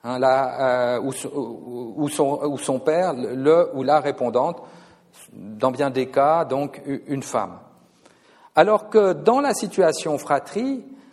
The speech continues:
vous avez affaire à une centration sur le, le répondant, à la fois des liens de solidarité, des liens d'aide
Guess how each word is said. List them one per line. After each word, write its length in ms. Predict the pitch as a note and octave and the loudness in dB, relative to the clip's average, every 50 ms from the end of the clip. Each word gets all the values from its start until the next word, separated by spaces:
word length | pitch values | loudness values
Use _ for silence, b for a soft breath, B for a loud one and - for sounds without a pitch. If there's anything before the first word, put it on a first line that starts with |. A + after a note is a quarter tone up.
| B B B - | B B B -6
vous 160 | C#3+ E3 D#3 | -4 0 2
avez 220 | F3 E3 E3 G3 F#3+ | 2 2 4 4 2
affaire 400 | D#3 C#3 - - G3+ A#3 B3+ A#3+ | 2 2 0 0 0 0 2 2
à 120 | A3+ G3+ | 0 0
une 100 | F3+ E3+ | 0 -2
centration 800 | - - - - B3+ A#3 A#3 - G#3+ G3+ F#3+ - - A#3 B3+ B3+ | -6 -6 -2 0 0 -2 -2 -2 -2 -2 -2 -4 -6 -6 -6 -6
sur 400 | A#3+ - - - B3 B3+ A3+ G3 | -8 -8 -8 -6 -4 -2 -2 -2
le, 180 | F#3 F3 F3+ F3+ | -2 -4 -6 -4
le 220 | F3+ F3 G3 G3+ | -2 0 2 2
répondant, 680 | F3 F#3+ F#3 F3+ - E3 E3+ D#3 C#3 C3+ B2 A#2 - - | 2 2 0 -2 -2 -6 -6 -2 0 0 0 -2 -4 -2
à 120 | - G3+ A#3+ | 0 2 2
la 140 | C4 C4+ B3 | 2 0 -4
fois 220 | - - A3+ G#3 | -2 0 -2 0
des 160 | E3 F3 E3 | 0 -2 -4
liens 220 | D#3+ D#3+ E3 D#3 D3+ | -2 -2 -4 -4 -4
de 80 | - | -6
solidarité, 840 | - - C3 A#2+ B2 A#2+ A#2 A2+ A2+ A#2 A#2+ - - - F#3 A3+ B3+ | -6 -6 -6 -6 -6 -4 -2 -2 -2 -4 -8 -8 -6 -4 -4 -4 -4
des 160 | G#3 C#3 B2+ | -2 -4 -4
liens 260 | B2 B2 B2+ B2 A#2+ | -4 -4 -6 -6 -6
d'aide 520 | A2+ G#2+ A#2+ C#3 F3+ A#3+ C#4+ C4+ F#3 B2 | -4 0 0 2 2 2 0 -2 -6 -12